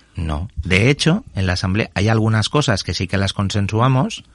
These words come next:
Es decir, esto consideramos que es importante que votemos en conjunto. Entonces, votamos entre nosotros,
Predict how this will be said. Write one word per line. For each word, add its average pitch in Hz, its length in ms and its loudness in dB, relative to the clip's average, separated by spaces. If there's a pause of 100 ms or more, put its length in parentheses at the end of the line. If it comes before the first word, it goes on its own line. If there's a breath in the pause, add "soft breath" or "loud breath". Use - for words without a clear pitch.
(320 loud breath)
Es - 60 -20
decir, 87 340 -6
esto - 340 0
consideramos 113 640 2
que 120 120 -2
es - 100 -2
importante 113 680 0
que - 160 -4
votemos 104 380 0
en 101 120 -2
conjunto. 82 560 -8 (580 loud breath)
Entonces, 80 440 -4 (640)
votamos 76 480 -2
entre 78 200 -8
nosotros, 120 640 -2